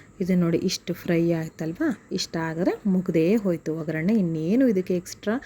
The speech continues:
ಆ, ಹಾಕುವಂಥ ಅವಶ್ಯಕತೆನೇ ಇಲ್ಲ. So, ನೋಡಿ, ಈಗ ರೆಡಿಯಾಗಿರೋಂಥ ಒಗ್ಗರಣೆನ ಈಗ ಇದಕ್ಕೆ ಹಾಕ್ಕೊಳ್ತಾ ಇದ್ದೀನಿ. ಅಷ್ಟೇ, ಸಿಂಪಲ್.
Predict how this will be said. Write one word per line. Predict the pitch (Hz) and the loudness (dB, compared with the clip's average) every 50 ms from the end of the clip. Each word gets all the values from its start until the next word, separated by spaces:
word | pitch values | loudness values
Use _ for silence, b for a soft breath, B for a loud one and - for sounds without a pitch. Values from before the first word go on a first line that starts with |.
| B B B B B - | B B B B B -10
ಆ, | 185 170 165 165 165 | -8 -6 -4 -4 -4
ಹಾಕುವಂಥ | 160 165 170 165 175 - - 190 180 175 175 - 165 | -2 0 0 0 0 -2 -2 -2 0 0 0 -2 -2
ಅವಶ್ಯಕತೆನೇ | 156 156 160 160 - - - - 160 - - 165 170 175 175 | -2 -2 -2 -4 -4 -6 -4 -6 -6 -2 -2 2 2 4 2
ಇಲ್ಲ. | 160 156 156 156 202 330 427 B B B B B B B - - - | 2 0 0 0 0 0 -2 B B B B B B B -18 -16 -8
So, | - - 165 | -4 -2 -2
ನೋಡಿ, | 165 160 156 156 156 | 0 0 0 0 0
ಈಗ | - 170 175 170 165 | 2 2 2 2 2
ರೆಡಿಯಾಗಿರೋಂಥ | 165 170 165 190 202 196 180 175 165 165 170 160 156 156 - | 2 2 4 4 4 4 2 0 0 -2 -4 -4 -6 -6 -8
ಒಗ್ಗರಣೆನ | 156 160 160 156 156 175 165 165 165 160 165 190 294 466 B B B B B - - - | -8 -8 -8 -6 -6 -6 -4 -4 -4 -2 0 0 0 -2 B B B B B -20 -10 -6
ಈಗ | 175 165 156 - 226 254 | -6 -4 -2 0 2 2
ಇದಕ್ಕೆ | 202 170 - 156 - - - | 2 0 -2 -6 -6 -4 -6
ಹಾಕ್ಕೊಳ್ತಾ | 175 - - 151 160 - - - 165 160 - - 151 151 | -4 -4 -6 -10 -10 -10 -10 -10 -10 -10 -10 -10 -8 -8
ಇದ್ದೀನಿ. | 156 143 180 240 392 494 - - b b b b b b b b - - - - - | -4 -2 0 0 0 -2 -6 -12 b b b b b b b b -20 -20 -20 -12 -8
ಅಷ್ಟೇ, | - 165 - - - - - 151 - - | -6 -6 -6 -6 -8 -4 -4 -4 -4 -4
ಸಿಂಪಲ್. | - - - - 208 190 180 170 - - 160 165 | -6 -6 0 2 4 4 4 2 0 -4 -6 -6